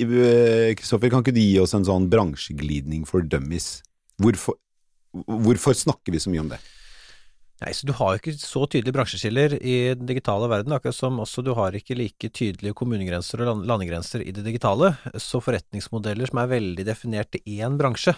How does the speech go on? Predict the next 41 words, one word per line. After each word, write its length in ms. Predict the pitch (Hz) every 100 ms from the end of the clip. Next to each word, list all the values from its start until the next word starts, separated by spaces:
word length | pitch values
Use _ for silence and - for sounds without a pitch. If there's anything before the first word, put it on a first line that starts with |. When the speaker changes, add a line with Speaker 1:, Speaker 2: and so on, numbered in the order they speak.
| -
Speaker 2:
eh, 540 | 120 117 117 113 113 117
vil 220 | 113 92
jo 140 | 95 110
ofte 380 | - - - -
utfordres. 480 | 85 - 82 92 87
Forretningsmodeller 960 | - 113 - 98 - 104 104 107 127
som 240 | - 127 120
er 240 | 98 113
veldig 420 | 123 107 87 87 95
geografisk 580 | 110 104 82 - - -
avgrenset 800 | 87 90 87 87 - 139 - -
når 120 | 107 101
du 20 | 110
får 320 | - 92 95 90
et 160 | -
verden 320 | 98 82 87 107
som 240 | 117 117
marked, 460 | 117 - 156 151 - -
litt 160 | 110 -
sånn 160 | 104 95
som 80 |
vi 80 | 107
har 80 | 104
snakket 320 | 120 - -
om, 140 | 104 107
hotels 240 | - 98
dot 160 | - -
com, 240 | 113 135 - - - -
vil 220 | - 101 101
jo 80 | 92
utfordres 540 | 85 - 90 95 - -
av 380 | 80 85 87 90
det 180 | 87 87
digitale. 540 | 90 92 80 73 90 90 _ - - - -
Og 260 | 113 135 135 _ _ _ _ _
selv 240 | - - 139
om 80 | 165
ikke 240 | - 143
historien 400 | 147 131 123 139 135
har, 240 | 131 120
alltid 400 | 120 123 - 135